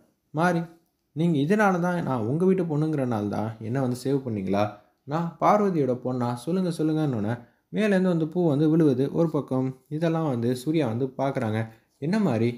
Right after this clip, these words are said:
இவ்வளோ வந்து பேரதிர்ச்சியா வந்து யோசிக்கிற?" "நான் இப்ப சுஜாதா அத்தைக்கிட்ட வந்து பேசினேன், அவங்க சில பல விஷயம்லாம் சொன்னாங்க." "சித்தி உன்கிட்ட என்ன சொன்னாங்க? எனக்கு ஒண்ணுமே புரியலையே" அப்படின்னு சொல்லி பேச்ச ஆரம்பிக்கும் போது, "உங்களுக்கு புரியாது,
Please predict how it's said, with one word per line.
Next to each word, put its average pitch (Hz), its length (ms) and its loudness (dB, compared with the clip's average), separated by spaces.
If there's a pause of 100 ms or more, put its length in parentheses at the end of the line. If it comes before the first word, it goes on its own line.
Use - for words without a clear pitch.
இவ்வளோ 175 280 0
வந்து 113 260 0 (180)
பேரதிர்ச்சியா 147 560 0
வந்து 123 180 0
யோசிக்கிற?" 113 340 0 (640)
"நான் 131 220 0
இப்ப 110 260 -2 (140)
சுஜாதா 151 440 0
அத்தைக்கிட்ட 120 400 0
வந்து 98 220 0 (200)
பேசினேன், 110 500 -2
அவங்க 165 280 0
சில 151 200 0
பல 147 160 0
விஷயம்லாம் 123 440 -2
சொன்னாங்க." 117 320 0 (440)
"சித்தி 175 240 0
உன்கிட்ட 196 320 2
என்ன 151 200 0
சொன்னாங்க? 160 360 0 (120)
எனக்கு 120 220 -4
ஒண்ணுமே 202 280 2
புரியலையே" 151 460 2
அப்படின்னு 147 280 -2
சொல்லி 135 140 -2
பேச்ச 147 200 0
ஆரம்பிக்கும் 123 360 -2
போது, 110 180 2 (460)
"உங்களுக்கு 117 440 0 (220)
புரியாது, 127 520 2